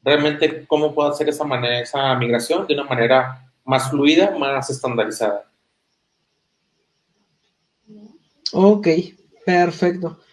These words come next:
Speaker 2: Eh, por el momento no hay más preguntas.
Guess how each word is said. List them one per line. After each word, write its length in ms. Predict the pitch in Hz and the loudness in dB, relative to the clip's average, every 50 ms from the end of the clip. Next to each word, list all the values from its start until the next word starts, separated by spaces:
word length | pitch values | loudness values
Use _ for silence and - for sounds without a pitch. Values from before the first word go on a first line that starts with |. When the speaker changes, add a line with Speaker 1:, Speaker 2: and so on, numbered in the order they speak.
| _ _ _ _ - | _ _ _ _ 0
Speaker 2:
Eh, 460 | - 196 202 202 202 208 202 202 208 - | 4 6 8 8 10 8 6 4 4 2
por 140 | 214 202 | 4 6
el 80 | 202 196 | 6 6
momento 480 | 202 202 226 240 240 - 277 277 - - | 8 8 6 4 4 2 -4 -4 -2 0
no 220 | 202 202 202 208 | 2 2 4 4
hay 80 | 208 208 | 4 4
más 200 | 202 196 196 196 | 4 2 0 -2
preguntas. 720 | - 202 170 165 160 151 143 - - - - - _ _ | -4 -6 -6 -4 -6 -8 -8 -12 -16 -20 -20 -20 _ _